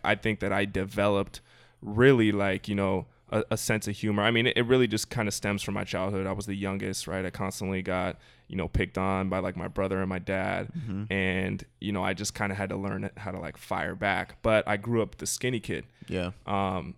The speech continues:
Speaker 1: and, you know, when it came, you know, to, like, high school, started playing sports, you know, you do the whole shirts and skins thing, and the upperclassmen are fucking clown on you, talking about, "Man, hey, I got five bucks, go get yourself five Big Macs at,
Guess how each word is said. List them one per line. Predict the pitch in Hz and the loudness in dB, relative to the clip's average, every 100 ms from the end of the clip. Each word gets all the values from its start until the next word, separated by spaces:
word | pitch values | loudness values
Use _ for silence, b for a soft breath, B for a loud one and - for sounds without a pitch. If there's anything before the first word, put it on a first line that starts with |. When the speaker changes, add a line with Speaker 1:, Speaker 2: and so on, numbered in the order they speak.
| _ | _
Speaker 1:
and, | 107 104 101 98 98 | 0 2 2 0 -2
you | 107 | -2
know, | 101 | -2
when | 98 101 | 0 -4
it | - | -4
came, | 113 107 104 104 98 101 | -2 0 2 0 -2 -6
you | 104 | -6
know, | 101 101 | -4 -4
to, | 87 - 98 95 92 | -6 -4 -2 -2 -4
like, | 92 95 | -6 -8
high | - - 104 | -10 -4 -2
school, | 101 - 104 101 | -2 -2 0 0
started | 101 101 98 | 0 -2 0
playing | - 101 101 | -2 -2 -2
sports, | - - 104 101 101 - - b b | -4 -2 2 2 2 -2 -8 b b
you | - | -4
know, | 101 | 0
you | 98 101 | 0 0
do | 98 | -2
the | |
whole | 92 107 | 0 0
shirts | 104 - 104 - | 0 0 0 -2
and | 98 | -8
skins | - 104 101 - | -4 -2 -2 -4
thing, | 104 101 101 98 | -2 0 0 -2
and | 95 | -6
the | - - | -6 -4
upperclassmen | 202 98 - 101 101 - 101 | -4 -2 2 4 2 0 -4
are | 104 | -4
fucking | - 104 98 101 - | -4 -4 -4 -8 -10
clown | - 110 104 104 | -4 0 0 0
on | 104 | -4
you, | 101 101 | -4 -4
talking | 107 104 104 | -4 -4 -4
about, | 98 98 98 | -4 -4 -2
"Man, | 104 101 | -2 -2
hey, | 104 104 | -2 -2
I | |
got | 101 101 - | -2 -4 -2
five | 101 101 | -2 -2
bucks, | 101 104 | -6 -6
go | 101 | -10
get | 101 | -10
yourself | 98 104 101 | -6 -6 -4
five | 104 101 - | -2 -2 0
Big | 104 | 0
Macs | 104 101 104 - | 0 2 2 2
at, | 95 | 0